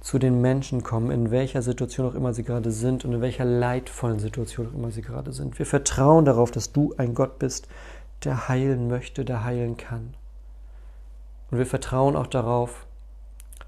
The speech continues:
dass wenn Heilung geschieht, sie dir zur Ehre geschieht und dass wenn keine Heilung geschieht, auch das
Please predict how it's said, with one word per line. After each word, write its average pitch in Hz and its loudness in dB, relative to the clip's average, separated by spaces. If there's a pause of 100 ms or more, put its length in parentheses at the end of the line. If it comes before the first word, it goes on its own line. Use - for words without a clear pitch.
(220)
dass - -6
wenn 110 2
Heilung 139 4
geschieht, 139 -2 (260)
sie - -6
dir 123 0
zur - -8
Ehre 127 0
geschieht 127 -4
und 120 -2
dass - -6
wenn 120 0
keine 123 0
Heilung 117 0
geschieht, 110 -8 (880)
auch 127 0
das - 2